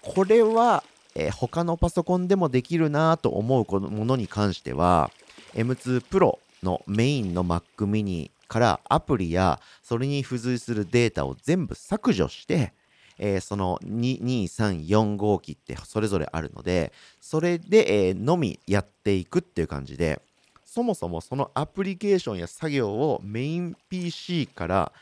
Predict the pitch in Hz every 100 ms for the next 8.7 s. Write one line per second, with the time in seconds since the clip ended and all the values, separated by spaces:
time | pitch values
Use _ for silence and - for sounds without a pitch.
0 | - _ - 165 254 240 160 - 123 143
1 | _ 85 65 60 - - - - - -
2 | - - - - - 110 87 87 101 -
3 | 87 82 82 78 95 92 76 67 67 69
4 | 58 - _ - 92 - _ _ - -
5 | - 135 107 107 123 160 160 160 151 139
6 | 127 - - - _ - 180 190 - -
7 | 185 - - 95 85 85 - 196 214 196
8 | 151 113 92 95 92 87